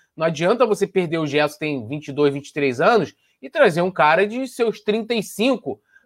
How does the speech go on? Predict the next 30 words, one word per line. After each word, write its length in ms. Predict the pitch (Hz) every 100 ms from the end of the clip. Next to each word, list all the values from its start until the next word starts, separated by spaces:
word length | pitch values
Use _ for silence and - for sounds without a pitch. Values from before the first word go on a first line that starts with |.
| _
pra 200 | - 233
ser 300 | 226 247 240 -
o 220 | 302 370
substituto 720 | - 302 269 254 240 226 247
do 80 | 269
Gerson, 480 | 202 165 143 - 98 _ _ 104
né? 280 | 143 170 170 _ _ -
Se 60 |
você, 220 | 170 170
ah, 260 | 247 294 269
uma, 200 | 262 247
uma, 320 | 196 196 165 - - _ _ -
uma, 340 | 165 165 165
uma 720 | 143 160 156 151 143 123 107 _ _
oportunidade 880 | 151 185 180 - 196 185 185 220 202
de 80 | 202
mercado, 920 | 185 170 - 214 240 233 202 214 208 _ -
ele 180 | 160 170
topa, 680 | - 196 208 202 185 175 156
né, 500 | 131 131 165 185 170 -
se, 300 | - 131 120
se 180 | -
isso 120 | 143 -
chegou 280 | 147 139 156
a, 240 | 143 131
a 60 | 120
ser 140 | 143
noticiado, 560 | 139 139 127 143 156 147
ele 80 |
toparia 840 | 143 175 170 185 220 220 208 180